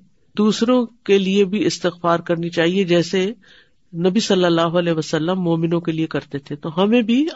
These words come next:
آپ کی پیروی میں سب کے لیے استغفار کرنی چاہیے۔ قرآن مجید میں آتا ہے نا، وَاسْتَغْفِرْ لِذَنبِكَ وَلِلْمُؤْمِنِينَ وَالْمُؤْمِنَاتِ۔ اپنے گناہ کی معافی مانگیے اور مومن مردوں کے لیے اور مومن عورتوں کے لیے،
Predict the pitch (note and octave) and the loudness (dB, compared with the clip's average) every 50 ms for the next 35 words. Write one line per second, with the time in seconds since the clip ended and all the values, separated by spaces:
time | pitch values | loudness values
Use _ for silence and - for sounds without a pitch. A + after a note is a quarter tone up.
0 | - E3+ F3+ F3+ F3+ - - G#3 G3 - E3+ E3+ E3 E3+ F#3+ F#3+ F#3 G3 A#3+ D#4+ | 0 2 0 0 -2 -4 -10 -6 -2 -2 0 0 0 -2 -2 -4 -4 -4 -4 -6
1 | - _ _ _ _ _ _ - _ _ _ - - - G#3+ G3+ - - G3+ F#3 | -8 _ _ _ _ _ _ -20 _ _ _ -10 -4 -2 -2 -2 0 -2 0 2
2 | F#3+ E3+ - - F#3 E3+ - - D3+ D3 C#3+ - D#3+ C#3+ C#3+ D3 C#3+ - C#3 C3+ | 2 0 2 0 -4 -2 0 0 -2 -2 -2 -2 -6 -4 -4 -6 -8 -6 -8 -8
3 | C3+ C3+ C3+ C3+ D3+ - _ _ _ _ _ _ _ _ _ _ _ _ _ - | -8 -10 -12 -16 -18 -18 _ _ _ _ _ _ _ _ _ _ _ _ _ -4
4 | - F#3+ F#3 F#3 F#3 F#3+ F#3+ F#3 F3 G#3 G#3 G#3 G#3 G3+ F#3+ F#3+ - A#3 C4 C4+ | -2 0 2 2 2 2 2 2 2 0 0 0 2 0 0 0 -2 -4 -4 -4
5 | C#4 B3+ - - C#3 E3 G3+ G3+ - - - B3+ C4 - - - A#3 A3 G#3 G3 | -4 -6 -6 -6 -2 -2 -2 -2 -2 -4 -2 -4 -4 -4 -4 -2 -2 0 0 2
6 | G3 F#3+ F3+ E3+ F#3 F#3+ G3+ G3+ G3+ A#3 A3+ - C4 B3+ A#3+ A3 F#3+ F#3 G3+ G#3+ | 0 0 2 2 0 0 0 0 -2 -2 -4 -4 -4 -4 -2 0 0 2 2 2
7 | G#3+ G#3 G#3 G3+ - F3 F#3 F#3 F#3 G3 A3 A#3 A#3+ C#4 D#4 D#4+ _ _ _ _ | 2 0 0 -2 0 0 0 2 2 2 0 0 0 -2 -4 -6 _ _ _ _
8 | _ _ _ _ _ - F3+ G3 G3 G3 F3+ F#3 - - E3 E3 D#3 D3+ C#3+ C3+ | _ _ _ _ _ -4 -2 0 0 0 0 -2 -4 -2 -2 -2 0 0 -2 -2
9 | C3 - - _ _ _ _ _ _ _ _ _ _ _ _ _ _ _ - E3+ | -4 -8 -14 _ _ _ _ _ _ _ _ _ _ _ _ _ _ _ -6 -6
10 | F3 F3 G3 G3 A3 A3 G#3 G#3+ G#3 A3 A3 G#3 G#3+ - A3+ G#3+ G3+ G3 G3 F#3+ | -4 -4 -2 0 0 2 2 2 2 2 0 -2 -4 -6 -6 -2 0 0 0 0
11 | - A3+ A3 A3 A3 A3+ A3 A3+ A#3+ C4 C#4+ D4+ - - - _ _ - - F#3 | -2 -4 -2 -2 -2 -4 -4 -4 -4 -4 -6 -8 -10 -16 -20 _ _ -6 -2 0
12 | G3+ G#3 G3+ G3 - G3+ G3+ G3+ G3+ G#3 G#3 G3+ F3+ F3+ F3+ F3 F3 G#3+ A3 G#3+ | 0 0 0 -2 -2 0 2 2 4 4 2 2 2 2 0 0 0 -2 -2 0
13 | G#3+ G#3 G3 G3+ A3 A#3+ A#3 G#3 F#3 E3+ E3+ E3+ F3 F3 E3+ D#3 D3 D3 - - | -2 -4 -4 -4 -4 -4 -4 -2 0 0 2 2 2 2 2 2 0 0 -2 -6
14 | D#3 D3 - C3+ C3 C3 C3+ C#3 | -6 -6 -6 -8 -8 -10 -12 -14